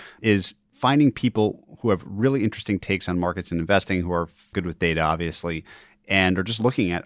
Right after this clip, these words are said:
our process for the first time with no axe to grind. And a true, people talking about cognitive diversity, this program has made us realize the true value of cognitive diversity, 'cause you just get people with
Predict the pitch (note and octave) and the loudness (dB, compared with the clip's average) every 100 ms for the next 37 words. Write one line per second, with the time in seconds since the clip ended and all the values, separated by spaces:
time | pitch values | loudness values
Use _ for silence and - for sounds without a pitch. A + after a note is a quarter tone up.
0 | - F2+ F2+ F2+ F2 _ - E2+ - D2 | -2 0 2 0 -2 _ -4 -4 -6 -12
1 | - D#2+ D#2 D#2 - - D#2 F#2+ _ - | -12 -16 -12 -12 -10 -10 -12 -14 _ -20
2 | _ A#2 A#2+ C3+ B2 - F#2 D#2 C#2+ F#2 | _ 0 4 4 2 0 -6 -6 -6 -4
3 | F2+ E2 G2 F#2+ - - C#3 C3+ B2+ A#2 | -2 -4 -4 -8 -6 -2 2 4 4 2
4 | C3 A2+ G#2+ G#2+ G2+ F2+ - G2+ F#2+ F#2+ | -2 -6 -2 -2 0 -2 2 0 2 -4
5 | E2+ F2 F2 F#2 G#2+ A2 - - A2+ - | -6 -8 -6 -6 -6 -8 -10 -2 -2 2
6 | A#2 A2 F#2+ E2 F#2+ E2+ G2 G2+ F2 - | 2 4 0 -2 -6 -4 -2 0 -2 -4
7 | G2 F#2 D#2+ D#2+ F2 - G#2+ F2+ E2 E2 | -2 -2 -2 -4 -10 -8 -6 -2 -2 -2
8 | D#2+ D#2+ E2 E2+ E2+ E2 - G2+ D3 - | -6 -6 -6 -4 -6 -10 -8 -2 -2 -4
9 | - F2+ E2 F2+ - F#2+ - - - _ | -16 -16 -14 -14 -6 -4 -6 -12 -20 _
10 | A2 G2+ F#2+ F#2+ | -6 -2 -2 -4